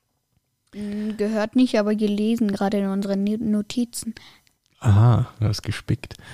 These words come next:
Speaker 2: Ja, Andy
Speaker 1: Mhm.
Speaker 2: Warhol hat zum Beispiel, ähm, Siebdruck gemacht, also so ein, so eine Drucktechnik mit Farbe und hat zum Beispiel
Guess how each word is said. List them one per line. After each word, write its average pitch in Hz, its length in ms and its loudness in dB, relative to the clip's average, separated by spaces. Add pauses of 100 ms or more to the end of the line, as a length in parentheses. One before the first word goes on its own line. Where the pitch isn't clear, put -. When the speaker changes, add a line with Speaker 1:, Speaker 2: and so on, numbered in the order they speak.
(180)
Speaker 2:
Ja, 104 120 6
Andy 110 320 6
Speaker 1:
Mhm. 98 40 4
Speaker 2:
Warhol 120 360 10
hat 117 180 4
zum 104 200 2
Beispiel, 101 1000 2 (420)
ähm, 92 240 -8
Siebdruck 101 480 -2
gemacht, - 500 0 (280)
also 98 220 -4
so 95 220 -6
ein, 98 260 -4
so - 160 -6
eine 95 140 0
Drucktechnik - 920 2
mit - 140 -8
Farbe 120 400 4 (680)
und 113 160 0
hat 120 180 4
zum 113 200 2
Beispiel 104 920 6